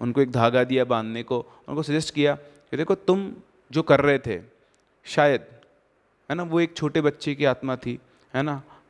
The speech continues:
तुम लकी हो कि वहाँ पर कोई खतरनाक स्पिरिट नहीं आई, वरना तुम्हारे साथ कुछ भी हो सकता था, ठीक है। तुम लोग, अ, नई जनरेशन के लोग हो, तुम लोग चीज़ों को मानते नहीं हो, ठीक है, और एडवेंचर के तुम ये सब गेम खेलते हो,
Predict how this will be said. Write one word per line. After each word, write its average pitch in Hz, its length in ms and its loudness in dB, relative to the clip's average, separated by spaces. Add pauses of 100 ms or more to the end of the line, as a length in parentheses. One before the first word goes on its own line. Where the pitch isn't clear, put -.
(120)
तुम 160 120 2
लकी 156 280 2
हो 180 120 2
कि 180 120 -4
वहाँ 156 140 0
पर 156 160 -2
कोई 151 280 -2
खतरनाक 143 540 -2
स्पिरिट 139 360 -4
नहीं 120 140 -2
आई, 120 160 -4 (340)
वरना 143 180 0
तुम्हारे 143 300 0
साथ 151 140 -2
कुछ - 280 -10
भी 147 80 -2
हो 120 140 -2
सकता - 360 -4
था, - 220 -12 (540)
ठीक 147 140 0
है। 190 60 6
तुम 160 200 -4
लोग, 175 280 0 (420)
अ, 117 260 0
नई 139 220 2
जनरेशन 147 400 -2
के 147 100 -4
लोग 131 240 2
हो, 139 120 0
तुम 135 180 -6
लोग 139 100 -4
चीज़ों 131 160 -8
को 143 80 2
मानते 127 380 2
नहीं 127 200 2
हो, 123 180 -8 (280)
ठीक 147 140 -4
है, 165 60 4
और 147 140 4
एडवेंचर 147 440 2
के 170 60 2
तुम 165 160 -2
ये 156 60 0
सब 151 140 -2
गेम 139 200 2
खेलते 127 340 -4
हो, 127 220 -4